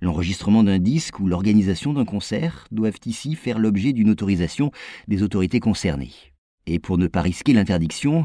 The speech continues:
les artistes ont d'ailleurs intérêt à pratiquer une forme d'autocensure. En effet, chacun sait en Iran que certains sujets sont à éviter, on l'a dit, et c'est bien parce que certaines chansons de Queen parlaient d'homosexualité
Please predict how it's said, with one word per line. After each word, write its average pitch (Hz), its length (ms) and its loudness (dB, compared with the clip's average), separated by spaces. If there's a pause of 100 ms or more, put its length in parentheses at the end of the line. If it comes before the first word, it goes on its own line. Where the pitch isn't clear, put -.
les 92 220 0
artistes - 440 -8
ont 98 140 2
d'ailleurs 107 300 2
intérêt 110 400 -2
à 101 40 -4
pratiquer 98 380 -4
une 110 120 6
forme 113 280 2
d'autocensure. 104 920 2 (360)
En 87 80 0
effet, 127 260 4
chacun 110 360 2
sait 151 180 2
en 123 120 8
Iran 117 380 4
que 113 100 -2
certains - 460 -2
sujets 123 300 -4
sont 135 240 -2
à - 20 2
éviter, 98 320 2
on 160 80 2
l'a 107 100 4
dit, 92 360 0 (100)
et 101 60 -2
c'est - 160 -2
bien 95 160 4
parce - 260 -2
que 107 100 -2
certaines 139 440 0
chansons 117 340 0
de 107 80 6
Queen 160 300 0
parlaient 104 260 2
d'homosexualité 101 800 2